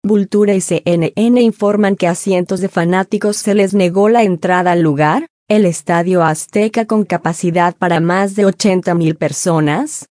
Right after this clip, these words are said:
y las imágenes del concierto en las redes sociales mostraban grandes franjas de asientos vacíos en el espectáculo con entradas agotadas. En un comunicado publicado en la cuenta verificada de Ticketmaster México,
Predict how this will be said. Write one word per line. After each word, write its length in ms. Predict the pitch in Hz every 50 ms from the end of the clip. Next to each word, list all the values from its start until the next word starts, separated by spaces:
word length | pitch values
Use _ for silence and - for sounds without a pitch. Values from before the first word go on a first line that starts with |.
| _ -
y 120 | 240 233
las 240 | 226 214 208 - -
imágenes 640 | 185 185 185 180 185 185 - 202 185 180 175 165
del 180 | 170 165 165 151
concierto 680 | - 165 156 156 - - 190 180 180 180 180 - 190
en 140 | 185 175 170
las 300 | 165 160 160 156 - 165
redes 340 | 165 180 180 175 170 175 175
sociales 640 | - - 165 160 - - 190 175 175 175 175 170 180
mostraban 720 | 170 160 160 - - - 196 190 196 214 226 220 220 208
grandes 440 | 214 208 208 208 196 196 190 - -
franjas 540 | - 196 190 202 202 214 214 240 240 208
de 80 | 196 190
asientos 600 | 165 165 - - 196 196 202 196 - 196 202 170
vacíos 540 | 165 156 156 - - 190 190 190 190 - -
en 100 | 190 175
el 100 | 170 165
espectáculo 840 | 156 151 - - 160 156 156 - 185 175 175 - 196 185 185 175 170
con 140 | - 180
entradas 560 | 175 165 156 - 180 190 196 196 214 214 214 220
agotadas. 800 | 208 196 208 196 - 190 175 160 139 135 127 127 - - - _ _ _ _ _ _ _ _ _ _ _ -
En 180 | 220 214 202
un 140 | 202 214 214
comunicado 720 | 202 226 202 202 202 202 202 190 - - 190 185 190 202 190
publicado 720 | - 202 185 185 175 160 160 - 180 180 185 202 196 190
en 100 | 180 160
la 100 | 151 143
cuenta 460 | - - 185 190 190 202 - 214 208
verificada 720 | 202 214 208 196 190 - 175 156 - 180 175 180 196 202 196
de 120 | 196 190
Ticketmaster 840 | - - 185 - - 170 170 180 185 180 180 175 - - 180 170
México, 680 | 170 175 175 160 151 139 - 165 147 - 170 175 240 330